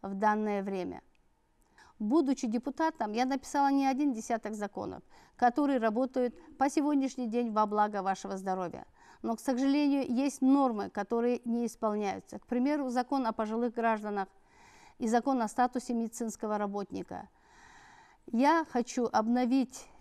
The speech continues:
все свои законы, дать им новую силу, чтобы они работали более точно и выполняли те, те цели, которые я закладывала в них. Дорогие избиратели, я сама живу в Ленинском районе и хорошо знаю имеющиеся здесь проблемы.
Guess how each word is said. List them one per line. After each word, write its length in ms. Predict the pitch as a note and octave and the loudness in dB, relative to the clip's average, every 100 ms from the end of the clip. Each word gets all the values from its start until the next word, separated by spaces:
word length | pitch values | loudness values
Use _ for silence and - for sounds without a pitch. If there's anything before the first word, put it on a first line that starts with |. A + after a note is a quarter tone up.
| G#3+ | -12
все 240 | - C4 | -2 -2
свои 260 | A#3 A3+ A3+ | 0 -2 0
законы, 580 | G#3 G#3 C#4 C#4 C4 | -2 -2 0 0 0
дать 360 | G3+ G#3 C4 C4 | 0 4 4 4
им 180 | B3+ A#3+ | 0 2
новую 400 | C#4+ D4 C#4 C4+ | 2 2 2 0
силу, 640 | - - A#3+ A3 F#3+ C#2+ _ _ - - | -2 -6 -2 -2 -4 -10 _ _ -20 -20
чтобы 320 | - B3+ A#3 | -4 0 4
они 180 | A#3+ A3+ | 4 4
работали 560 | A3+ A3+ A#3 A3 G#3 G3+ | 2 2 0 0 -2 -2
более 520 | G3+ A#3+ A3+ G#3 F#3 | 0 2 2 0 -6
точно 680 | - C4+ C#4+ - - B3 A#3+ | -2 0 0 -4 -4 -2 -2
и 80 | A#3+ | -2
выполняли 720 | A3 A#3 A#3 A#3 A3+ G#3+ G3 - | -2 2 2 2 0 -2 -6 0
те, 180 | C4 C4+ - | 0 0 -2
те 200 | - C#4 | 0 0
цели, 440 | C#4+ - C4 B3 B3 | 0 0 0 2 -2
которые 640 | A3 G3 A3+ A3 A3 G#3+ | -4 -4 -2 -2 -2 -2
я 160 | G3+ G#3 | -2 -2
закладывала 720 | G3+ G3 G#3 G3+ G3 F#3 F3+ | -2 -4 0 0 0 -4 -4
в 80 | F3+ | -6
них. 220 | F3+ F#3 _ _ _ - - - | -8 -8 _ _ _ -20 -20 -12
Дорогие 420 | G#3 B3 B3+ C#4 B3+ | 0 4 4 4 4
избиратели, 680 | G#3+ A3 F#3+ - F#3 - - _ - - | 2 2 0 -2 -12 -14 -18 _ -20 -2
я 100 | C4 | 0
сама 300 | - C#4+ C#4+ | 4 6 4
живу 240 | B3+ B3 | 4 2
в 60 | A#3+ | 2
Ленинском 440 | A#3 A3 - G#3 | 0 -2 -4 -6
районе 520 | G3 G3+ G#3+ B3+ B3+ A#3 | -2 -2 0 -2 -2 -4
и 160 | B3 | -6
хорошо 400 | - A#3+ B3 C#4 | -2 -2 -2 -4
знаю 500 | A#3+ A3+ A#3+ A3 F#3 - | -2 0 2 0 -2 -4
имеющиеся 760 | G#3+ A3 B3 A#3 - - F#3 | -2 0 -2 -4 -8 -10 -10
здесь 240 | F#3+ G#3 | -6 -8
проблемы. 540 | - G#3 G3+ G3 F3+ | -6 -6 -4 -6 -6